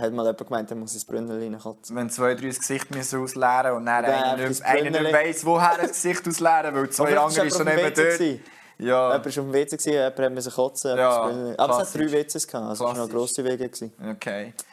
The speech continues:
Speaker 1: Ja, aber, ähm, schön, Bucketlist abgehökelt. Aber, ähm, ja, dann bin ich halt erst so am
Speaker 2: Ja, ja, noch gesehen. Ich bin, ich bin,
Speaker 1: Ich
Speaker 2: glaub,
Speaker 1: bin am siebten
Speaker 2: ja.
Speaker 1: daheim gewesen. Wir hätten uns fast noch können in Zürich eigentlich zum, zum Morgen treffen.
Speaker 2: <laughs> Nein, nein,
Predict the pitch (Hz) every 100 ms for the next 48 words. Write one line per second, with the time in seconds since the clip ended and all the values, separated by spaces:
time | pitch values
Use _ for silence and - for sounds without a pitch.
0 | - - 110 110 - 107 113 110 110 104
1 | - 131 160 - - 131 135 139 139 139
2 | 123 123 - 127 - 131 - _ _ -
3 | - - - 123 123 120 117 117 117 117
4 | 113 113 117 - _ 120 113 117 117 113
5 | 113 113 117 - 123 117 113 113 _ _
6 | _ _ _ _ _ _ - 143 180 147
7 | 143 143 170 165 135 - _ 143 127 113
8 | 104 123 110 127 139 131 - 147 135 117
9 | 110 120 139 - 110 104 - - 131 131
10 | 123 - 143 165 147 127 113 - 135 127
11 | 123 117 - 117 - 117 127 156 143 117
12 | 143 - - 143 143 135 135 - - _
13 | 175 - - - - _ - 101 101 98
14 | 98 98